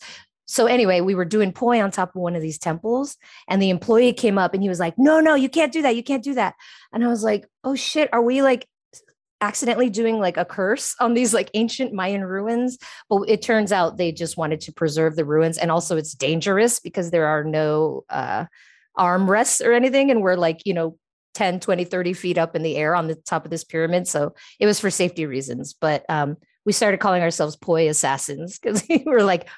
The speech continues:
"Are we dangerous?" So anyway, that was my trip in a nutshell. It was perfect and magical. And, uh, yeah,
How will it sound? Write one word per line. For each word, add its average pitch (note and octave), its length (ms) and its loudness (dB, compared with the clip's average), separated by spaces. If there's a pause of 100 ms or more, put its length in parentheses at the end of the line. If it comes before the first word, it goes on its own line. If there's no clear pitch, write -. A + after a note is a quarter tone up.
"Are E3 120 -4
we E3 180 -2
dangerous?" G3 920 -8 (640)
So - 180 -2
anyway, D3 320 -2 (200)
that E3+ 200 -2
was F3 160 -2
my D#3 160 -4
trip C#3+ 320 -6 (100)
in D3+ 80 -6
a D3+ 80 -4
nutshell. D3 400 -4
It D3 120 -4
was D#3 120 -6
perfect G3+ 600 0
and E3 100 -4
magical. D#3 720 -4 (380)
And, D3 300 -2
uh, C#3 240 -2 (160)
yeah, D#3 260 -2